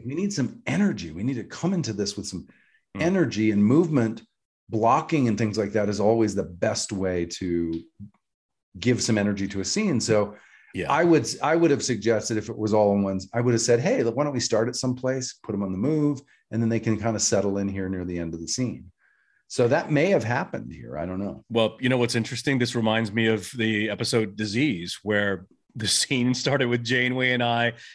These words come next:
Speaker 2: in the, <laughs> in the,
Speaker 1: Mm-hmm.
Speaker 2: the, the briefing room, went
Speaker 1: Yep.
Speaker 2: into the, into the bridge. She reprimanded me, "Come into my, uh, captain's ready room," and it ended in her ready room.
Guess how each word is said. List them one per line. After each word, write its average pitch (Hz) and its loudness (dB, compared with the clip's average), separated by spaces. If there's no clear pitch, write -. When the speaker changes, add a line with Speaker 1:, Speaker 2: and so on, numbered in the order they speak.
Speaker 2:
in 131 2
the, 117 2
<laughs> - -4
in 151 6
the, 135 4
Speaker 1:
Mm-hmm. 123 0
Speaker 2:
the, 123 4
the 113 -2
briefing 170 2
room, 165 0
went 123 4
Speaker 1:
Yep. - 6
Speaker 2:
into 156 2
the, 143 -6
into 165 0
the 151 0
bridge. 143 2
She - -2
reprimanded 139 2
me, 135 0
"Come 147 0
into 131 0
my, 107 -2
uh, 104 -2
captain's 156 -2
ready 147 2
room," 139 2
and 110 2
it 107 -2
ended 120 0
in 101 0
her 107 -6
ready 101 -2
room. 78 -12